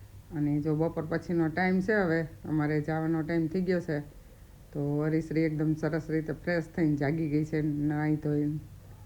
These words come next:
અને છોકરાઓને એમ થયું, "ચાલો, નાનકડી પરી છે તો ફોટા પડવી લઈ." તો અમે લોકો વીડિયો ઉતારી રહ્યા છીએ.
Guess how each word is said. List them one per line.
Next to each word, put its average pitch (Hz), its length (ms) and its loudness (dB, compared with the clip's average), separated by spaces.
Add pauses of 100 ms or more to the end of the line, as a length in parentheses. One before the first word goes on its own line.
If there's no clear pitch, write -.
(1500)
અને 143 540 0
છોકરાઓને 165 680 0
એમ 165 120 2
થયું, 160 220 -2
"ચાલો, 165 340 0
નાનકડી 160 500 2
પરી 170 320 -2
છે 175 160 0
તો 156 120 0
ફોટા 160 320 -2
પડવી 165 340 0
લઈ." 160 240 2 (1040)
તો 156 300 2
અમે 160 180 2
લોકો 160 480 0 (220)
વીડિયો 165 280 2
ઉતારી 160 320 2
રહ્યા 160 280 4
છીએ. 190 280 4